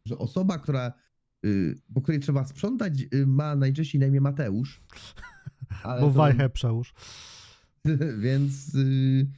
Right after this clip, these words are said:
Speaker 1: więc trzeba jeszcze po nim sprzątać, jego zachłyśnięcie się Kinectem i tak dalej, jego kompletnym niezrozumieniem gier.
Speaker 2: I, i jasne,
Speaker 1: Yy.
Speaker 2: tylko dalej jakby chodzi mi o to, że muszą te gry się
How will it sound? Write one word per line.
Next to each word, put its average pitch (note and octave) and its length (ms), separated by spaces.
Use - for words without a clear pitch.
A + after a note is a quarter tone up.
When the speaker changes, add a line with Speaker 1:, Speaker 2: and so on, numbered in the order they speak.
Speaker 1:
więc B2+ 220
trzeba D3+ 220
jeszcze D3 220
po D3 120
nim D3 160
sprzątać, C#3 420
jego B2 220
zachłyśnięcie C3 680
się B2+ 140
Kinectem B2 580
i A#2 60
tak A#2+ 180
dalej, A#2 280
jego A2 220
kompletnym A#2 440
niezrozumieniem A#2 640
gier. A#2 340
Speaker 2:
I, C#3+ 500
i D#3+ 120
jasne, E3 320
Speaker 1:
Yy. A#2+ 280
Speaker 2:
tylko F3+ 240
dalej C#3+ 440
jakby D3+ 400
chodzi D3+ 320
mi C#3 160
o A#2 100
to, D3 220
że D#3 200
muszą E3 420
te E3+ 160
gry B2+ 180
się E3+ 220